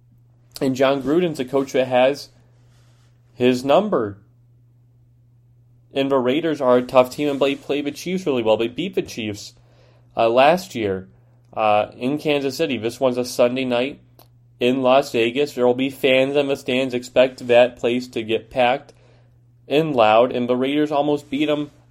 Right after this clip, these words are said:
both times, uh, last year. So John Gruden knows his team very well. Derek Carr, Josh Jacobs,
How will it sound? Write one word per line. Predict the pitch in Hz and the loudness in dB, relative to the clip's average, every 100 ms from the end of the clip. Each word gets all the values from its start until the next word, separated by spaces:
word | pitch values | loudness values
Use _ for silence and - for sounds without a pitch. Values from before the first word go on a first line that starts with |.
| _ | _
both | 110 139 190 190 | -4 0 0 -2
times, | 135 117 104 113 - _ _ _ | -2 -2 -2 -6 -20 _ _ _
uh, | 120 117 | 4 6
last | 117 135 156 - 120 | 6 2 0 -4 -8
year. | 101 92 _ _ _ _ _ _ _ | -6 -8 _ _ _ _ _ _ _
So | - 131 | -6 -4
John | 135 147 156 | 0 0 2
Gruden | 147 143 127 | 0 0 0
knows | 123 123 | 2 2
his | 123 123 | 0 -6
team | 131 117 | -6 -2
very | 117 113 | -2 0
well. | 113 117 117 | 0 0 0
Derek | 120 107 104 - | 0 0 0 -2
Carr, | 120 117 | 0 0
Josh | 113 107 101 104 | 0 0 0 -2
Jacobs, | - 123 123 120 117 - | -4 -2 -2 -4 -4 -8